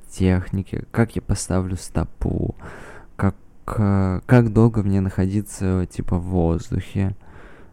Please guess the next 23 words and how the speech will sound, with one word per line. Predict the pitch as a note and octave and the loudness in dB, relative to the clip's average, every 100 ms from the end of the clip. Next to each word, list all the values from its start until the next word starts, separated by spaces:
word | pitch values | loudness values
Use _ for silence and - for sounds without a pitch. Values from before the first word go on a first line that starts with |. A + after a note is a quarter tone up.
| - - | -18 -4
Ну, | G#2+ G2+ F2 | 2 2 2
то | - | -4
есть, | - - | -6 -10
типа, | - - - - - - - - - - - - | -12 -8 -8 -8 -10 -10 -14 -16 -16 -16 -14 -10
м, | - - - - - - - B2+ - - - - - - - - - - - - - - - - - - | -8 -8 -10 -12 -14 -14 -12 -12 -12 -14 -16 -18 -20 -20 -20 -18 -16 -16 -18 -20 -20 -20 -20 -20 -20 -14
блядь, | G2+ F#2 C2+ - | -2 0 0 -4
короче, | - F#2+ F2 - F#2 | -2 0 0 -2 -2
это | F#2 | 0
долго. | G2 A#2+ A#2+ G2+ F#2 F#2 | 6 6 6 2 2 2
Объясню | F#2+ G2 G2 A2+ A2 F#2 - - | 2 2 0 0 2 0 -2 -4
при | - G2 | 0 0
встрече, | - - - D2+ - - | -2 -6 -2 -2 -4 -6
если | - - G2+ | -6 -2 -2
<laughs> | |
вам | G2 G2+ | -2 -2
интересно. | G#2 G#2 - - G2+ - - - - - - - - - - - - - - - - - A2+ | -2 -4 -2 -2 -2 -4 -14 -20 -20 -20 -20 -14 -14 -12 -16 -16 -18 -18 -20 -20 -20 -12 -2
Э, | G2 G2 F#2+ F#2+ - | 0 2 0 -2 2
то | A2 | 6
есть, | G2+ - - G#2 | 6 4 -4 4
э, | G#2 G2+ G2 F#2+ F#2 - - - - - | 6 8 6 4 0 -6 -20 -20 -16 0
какой | A2 G2+ A#2 | 2 8 10
у | B2 | 10
меня | A2 | 8